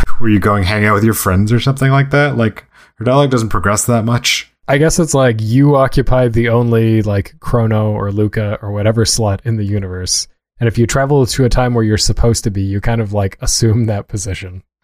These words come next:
Speaker 1: <sighs> I mean, the best, the, like, the, the best version of the Chrono Trigger story is that, like,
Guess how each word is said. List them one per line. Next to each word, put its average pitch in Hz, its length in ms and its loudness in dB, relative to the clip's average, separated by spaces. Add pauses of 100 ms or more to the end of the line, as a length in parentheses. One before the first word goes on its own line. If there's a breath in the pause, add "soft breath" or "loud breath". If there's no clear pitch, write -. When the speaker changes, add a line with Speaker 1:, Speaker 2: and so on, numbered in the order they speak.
(120)
Speaker 1:
<sighs> - 520 -12
I 107 100 -4
mean, 98 240 2
the 92 80 -2
best, - 540 -2
the, 113 180 -10 (100)
like, - 180 -14 (120)
the, 98 160 -6 (100)
the 107 100 -2
best 110 340 -2
version 110 240 0
of - 20 -2
the 98 60 0
Chrono 110 200 0
Trigger 101 200 0
story 101 400 0
is 90 80 0
that, 98 160 0
like, 92 260 -2